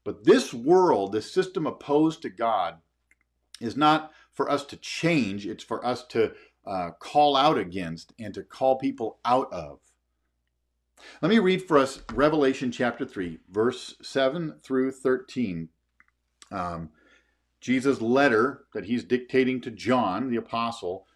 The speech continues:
to have read to the church in the city of Philadelphia. He says, "And to the angel of the church in Philadelphia write, the words of the Holy One,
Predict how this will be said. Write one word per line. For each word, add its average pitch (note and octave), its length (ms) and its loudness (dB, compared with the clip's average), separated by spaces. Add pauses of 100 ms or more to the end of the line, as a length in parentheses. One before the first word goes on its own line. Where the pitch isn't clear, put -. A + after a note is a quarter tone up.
(140)
to A2+ 120 -4
have A2 360 0
read A#2 520 -2
to A#2 180 2
the G2 120 -6
church B2 520 0 (280)
in A#2+ 220 2
the A2+ 80 0
city A2+ 240 0
of G#2 100 -2
Philadelphia. A#2 640 2 (1200)
He C3 60 -8
says, C3 180 6
"And D3 200 2
to C#3+ 80 0
the C#3+ 160 2
angel G#3+ 320 6
of F3+ 80 4
the D#3+ 80 0
church D#3 340 -2
in C3 140 -2
Philadelphia A#2 680 0
write, F#2+ 440 -4 (160)
the G2+ 60 -4
words D#3 440 6
of C3+ 160 -4
the C3+ 80 4
Holy D3+ 500 2
One, D2 220 -16